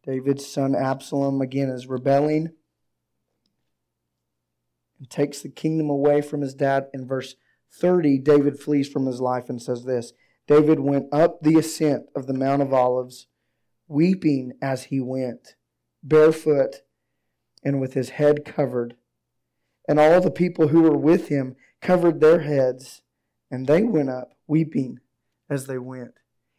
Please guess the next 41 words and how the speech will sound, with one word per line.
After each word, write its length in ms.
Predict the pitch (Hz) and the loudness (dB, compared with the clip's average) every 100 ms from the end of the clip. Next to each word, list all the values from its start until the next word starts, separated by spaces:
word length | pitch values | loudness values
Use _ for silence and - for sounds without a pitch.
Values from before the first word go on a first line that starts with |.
| - | -10
It's 120 | 180 | -6
in 120 | 185 | -6
stark 460 | - - 190 185 185 | -8 -2 4 4 2
contrast 640 | 170 180 175 160 151 - | -4 -4 -2 -4 -4 -6
to 100 | 143 | -8
this 220 | 135 165 | -4 -4
event 280 | 165 135 135 | -4 -6 -6
in 60 | 135 | -4
Luke 160 | 135 | -6
nineteen, 440 | 135 131 117 170 147 | -4 -8 -6 -6 -4
isn't 240 | 143 135 | -4 -6
it? 140 | 123 - _ _ _ _ _ _ - | -14 -20 _ _ _ _ _ _ -2
Where 120 | 170 | 2
now 240 | 185 190 | 4 4
Jesus 480 | 143 156 185 175 165 | 2 2 2 2 -4
comes 320 | - 180 151 | -4 -4 -2
down. 300 | 151 180 160 | 2 2 4
He's 180 | 151 190 | 2 2
not 240 | 190 135 | 2 2
weeping. 580 | 143 202 233 165 165 170 - - | 2 2 2 0 -2 -4 -10 -6
He's 200 | - 180 | 0 0
celebrating. 880 | - - 190 220 175 160 143 131 127 - - | 0 0 4 2 2 2 2 -2 -10 -16 0
He's 200 | 208 214 | 2 4
not 240 | 196 - | 4 2
fleeing 440 | - 185 208 233 | -2 0 2 2
for 280 | 202 - 165 | 2 2 2
his 180 | 156 135 | 2 2
life. 340 | 147 147 165 - - | 2 4 2 -4 -6
He's 200 | - 202 | 2 2
going 300 | 165 202 202 | 2 2 2
to 60 | 175 | 0
give 460 | 147 143 196 240 180 | -2 2 4 4 2
his 280 | 175 147 | -2 -2
life. 260 | 139 131 123 - - | 0 0 -2 -12 -8
The 80 | 165 | -6
people 400 | 139 208 240 185 | 2 2 4 4
aren't 240 | 175 170 - | 4 2 0
coming 280 | 175 170 | -2 0
with 160 | 165 160 | 0 0
him 200 | 160 147 | -2 2
weeping 580 | 139 165 156 277 269 | 4 2 4 2 2